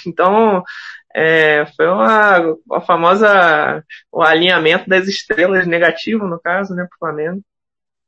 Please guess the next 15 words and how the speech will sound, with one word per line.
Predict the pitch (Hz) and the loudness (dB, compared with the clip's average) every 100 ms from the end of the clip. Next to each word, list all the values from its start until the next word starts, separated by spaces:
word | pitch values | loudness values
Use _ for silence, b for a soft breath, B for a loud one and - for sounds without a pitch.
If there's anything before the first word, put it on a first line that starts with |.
| _ | _
e | 151 143 | -14 -6
que | 170 156 | -2 2
gerou | 180 175 175 | 4 4 4
essa | 180 185 190 | 4 2 0
pancada. | 208 226 202 160 147 | 2 2 2 2 4
Eu | 139 | 4
acho | 139 - | 2 -2
que | 170 170 165 147 B B B B B - | -4 -2 -4 -6 B B B B B -10
no | 156 | -8
final | 180 180 | 0 2
das | 196 190 | 2 2
contas, | 202 220 | 0 2
eu | |
acho | 202 196 | 2 2
que | 220 214 196 165 | 0 0 0 -4